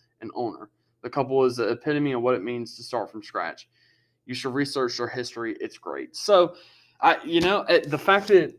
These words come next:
that someone is reaching out and reading this article and, and saying, you know, kind words about these people like that, you know, I,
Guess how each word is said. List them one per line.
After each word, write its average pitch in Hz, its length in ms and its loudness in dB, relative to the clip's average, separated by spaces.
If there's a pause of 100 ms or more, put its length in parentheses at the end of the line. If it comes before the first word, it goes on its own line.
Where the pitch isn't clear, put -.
that 143 200 2
someone 165 320 -4
is 127 160 -8
reaching 131 320 -6
out 123 200 -4
and 123 120 -8
reading 143 240 -2
this 131 160 -6
article 127 480 0
and, 113 220 -8
and 120 200 -8
saying, 123 560 -6
you 131 80 -10
know, 107 180 -8
kind 139 320 -4
words 123 260 0
about 104 180 -6
these 87 140 -10
people 113 260 -12
like 110 220 -6
that, 113 260 -6
you 135 100 -8
know, 143 220 -4
I, 123 140 2